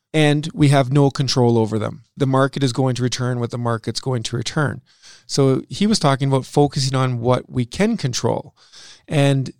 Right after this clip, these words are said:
I think of this in our line of work, a robo-advisory would, I guess, just rebalance it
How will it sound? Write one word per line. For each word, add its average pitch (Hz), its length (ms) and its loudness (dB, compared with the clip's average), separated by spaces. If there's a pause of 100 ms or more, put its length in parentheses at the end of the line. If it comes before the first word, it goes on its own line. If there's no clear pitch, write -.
(240)
I 151 100 4
think 160 220 2
of 135 80 0
this 131 320 2 (280)
in 135 120 -2
our 131 160 2
line 131 180 2
of 123 80 0
work, 123 360 0 (400)
a - 60 -8
robo-advisory 139 760 4
would, 120 280 2 (280)
I 131 100 -2
guess, 123 140 0
just 117 200 -2
rebalance 123 520 0
it 240 260 -2